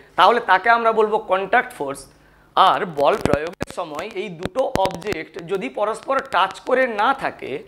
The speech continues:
তাহলে আমি তাকে বলবো নন কন্ট্যাক্ট ফোর্স। যেমন কন্ট্যাক্ট ফোর্স, ফোর্সের আমি উদাহরণ দিচ্ছি, এই যে হাত দিয়ে আমি বোর্ডটাকে ঠেলছি, এটা কন্ট্যাক্ট ফোর্স। দেখো, বল প্রয়োগ যখন করছি, তখন আমার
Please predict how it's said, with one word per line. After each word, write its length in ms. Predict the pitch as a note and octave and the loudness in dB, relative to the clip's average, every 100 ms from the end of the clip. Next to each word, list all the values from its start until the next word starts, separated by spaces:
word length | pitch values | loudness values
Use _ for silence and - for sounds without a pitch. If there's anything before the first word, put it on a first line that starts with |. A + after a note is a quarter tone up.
| _ - | _ 2
তাহলে 300 | F3+ A#3+ B3+ | 4 6 4
আমি 180 | G#3 F#3+ | 2 0
তাকে 220 | E3 E3+ | -2 -2
বলবো 280 | E3 D#3+ B3 | -4 0 0
নন 280 | F#3+ D#3 | 0 -2
কন্ট্যাক্ট 420 | D3 D3 C3 A#2+ - | -2 -4 -4 -8 -8
ফোর্স। 200 | - - - _ _ _ _ _ | -14 -14 -20 _ _ _ _ _
যেমন 200 | A3+ A#3 | 2 4
কন্ট্যাক্ট 440 | - A3 G#3+ A#3 | 2 2 2 0
ফোর্স, 280 | - G3+ - - | 2 0 0 2
ফোর্সের 300 | G#3+ A3 A#3 | 2 4 2
আমি 120 | G#3+ | 2
উদাহরণ 420 | G#3 F#3+ G#3 G#3+ | 2 4 4 4
দিচ্ছি, 340 | G3+ - G3 G3 - - - | -2 -10 -14 -16 -20 -10 0
এই 120 | G#3+ | 4
যে 100 | C4 | 4
হাত 460 | F3 - E3 A#3 A#3+ - | 4 -2 2 4 2 -4
দিয়ে 300 | D4 D4 D#4+ | -2 0 2
আমি 460 | E4+ - G#3+ C4 D#4 | 2 2 0 0 -2
বোর্ডটাকে 560 | A3+ A3+ A#3 C4+ C4 C#4+ | 6 8 8 6 2 0
ঠেলছি, 640 | - C4+ D4 - G#3 C4 | 0 0 0 -4 -6 -4
এটা 160 | - G#3+ | 2 2
কন্ট্যাক্ট 460 | G#3+ G3+ F#3 E3+ | 2 0 0 -2
ফোর্স। 280 | - B2 - _ _ - | -6 -12 -14 _ _ 0
দেখো, 160 | G3 | 2
বল 320 | F#3 F3 G3+ | 4 6 6
প্রয়োগ 400 | - F#3+ G3+ A#3+ | 4 2 4 4
যখন 220 | B3 B3 A#3+ | 2 0 -2
করছি, 600 | A3+ A3 A3 D#3 C3+ - - - | 0 0 0 -8 -10 -16 -6 0
তখন 200 | F#3+ B3 | 2 4
আমার 200 | B3+ | 4